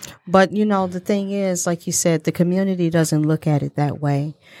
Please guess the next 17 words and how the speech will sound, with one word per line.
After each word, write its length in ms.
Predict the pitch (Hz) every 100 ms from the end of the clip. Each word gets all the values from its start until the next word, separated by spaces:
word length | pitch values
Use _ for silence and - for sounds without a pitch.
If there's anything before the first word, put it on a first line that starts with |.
| - _
Do 120 | 170
you 220 | 208 269 311
all 140 | 262
have 280 | 240 208 185
actual 560 | - 185 185 - 196 180
numbers 520 | 165 165 170 165 156
instead 380 | 151 147 - 170
of, 120 | 165
like, 180 | 160 156
a 40 | 156
percentage? 800 | - 156 - 190 185 160 - - _ _ _
How 340 | - 220 240
many, 680 | 262 247 208 185 175 175 180 - _
um, 480 | 160 160 160 160 160 _ - _ _ _ _ -
how 180 | - 208
many 300 | 240 247 214
cases 560 | - 165 170 160 147